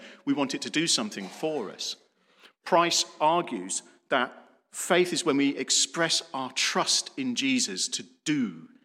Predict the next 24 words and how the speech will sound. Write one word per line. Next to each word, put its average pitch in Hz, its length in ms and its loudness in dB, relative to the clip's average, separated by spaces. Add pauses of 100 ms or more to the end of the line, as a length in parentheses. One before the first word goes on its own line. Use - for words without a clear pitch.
something 113 560 -2 (320)
for 127 520 0
us. - 360 -8 (3500)
Because 135 320 -6
of 131 100 -6
who 123 180 0
he 104 220 -6
is. - 240 -8 (1500)
Because - 460 -4
of 147 120 -8
who 123 160 0
he 120 140 -2 (140)
is. 90 160 -6
He 139 160 -2
has 143 380 -4 (320)
the 139 120 4
ability 127 920 0 (380)
to - 100 -12
do 95 200 -8
it. - 300 -10 (1120)
It's 147 160 0
not 170 180 4
just 165 200 2
that 147 160 0